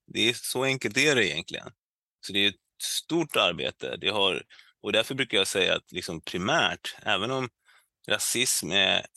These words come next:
ett system som har satts på plats och fungerar på ett sådant sätt att det leder till att mer resurser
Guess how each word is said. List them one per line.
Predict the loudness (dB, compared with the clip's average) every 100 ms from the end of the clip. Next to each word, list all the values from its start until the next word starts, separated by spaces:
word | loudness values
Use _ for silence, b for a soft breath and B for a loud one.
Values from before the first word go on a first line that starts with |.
| -4
ett | -4
system | -4 -4 -2 -2 -2 2 2 4 2 -2 -6 _ _ _ _ _ _ _ _ _ _ _
som | -10 -4
har | -2
satts | -2 -2 -2 -4
på | -6
plats | -2 2 4 2 -4 -8 b b b _
och | -10
fungerar | -6 -2 2 2 2
på | -2 -4
ett |
sådant | -2 -4 -4
sätt | -2 -2 0 -2
att | -4
det | -4
leder | 0 0 0
till | -6 -4 -2
att | -4 -4
mer | -2 0 2 2 0 -4 _ _ _
resurser | -4 -2 -2 -2 0 2 2